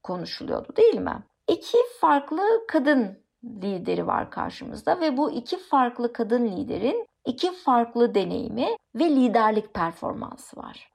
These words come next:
Bence mevzuyu anlamak için çok iyi örnekler. Zira ilkinde bağımsız ve gayri ciddi bulunduğu için yargılanan,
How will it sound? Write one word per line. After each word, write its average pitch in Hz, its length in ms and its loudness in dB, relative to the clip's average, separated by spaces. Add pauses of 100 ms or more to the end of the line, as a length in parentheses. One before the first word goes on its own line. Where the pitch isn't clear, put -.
(140)
Bence 453 300 4
mevzuyu 320 560 0
anlamak 311 500 2
için 339 360 -4 (440)
çok 320 280 0
iyi 190 100 0
örnekler. - 920 -4 (180)
Zira 262 560 4 (320)
ilkinde 277 720 0 (500)
bağımsız 254 840 2
ve 254 100 2
gayri 247 500 4
ciddi 190 440 -6
bulunduğu 214 420 -4
için - 260 -6
yargılanan, 190 800 -4